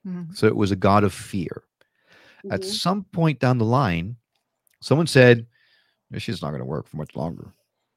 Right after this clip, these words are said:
Speaker 2: So
Speaker 3: Ch-
Speaker 2: let's make God now a God of love." Now, at some point, someone got the memo and said, "Hey, God is love,"
Speaker 1: <laughs>
Speaker 2: right?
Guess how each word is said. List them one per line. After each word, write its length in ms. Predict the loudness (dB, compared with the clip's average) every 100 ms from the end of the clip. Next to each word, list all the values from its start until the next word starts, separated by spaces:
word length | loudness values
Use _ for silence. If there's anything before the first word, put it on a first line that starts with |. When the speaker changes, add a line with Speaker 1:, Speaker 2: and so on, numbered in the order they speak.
| _
Speaker 2:
So 220 | -4 -2
Speaker 3:
Ch- 20 | 2
Speaker 2:
let's 200 | 2 4
make 260 | 2 2
God 320 | 2 4 2
now 400 | 2 0 2 0 -4 _ -8
a 80 | 2
God 140 | 4
of 80 | 6
love." 440 | 6 6 4 -6 _ _ _ _ _ _ _ _ _ _ _ 0
Now, 140 | 2
at 140 | 2 -2
some 260 | 0 0
point, 380 | 4 6 6 2
someone 480 | -4 2 4 4 2
got 220 | 2 0
the 60 | 2
memo 500 | 4 4 2 -4 -14 _ _ _ _ _
and 160 | -6 2
said, 180 | 4 8
"Hey, 220 | 8 6
God 320 | 4 4 6
is 180 | 4 4
love," 540 | 4 4 2 0 -2
Speaker 1:
<laughs> 580 | -6 -10 -10 -14 -20 _
Speaker 2:
right? 280 | 2 2 2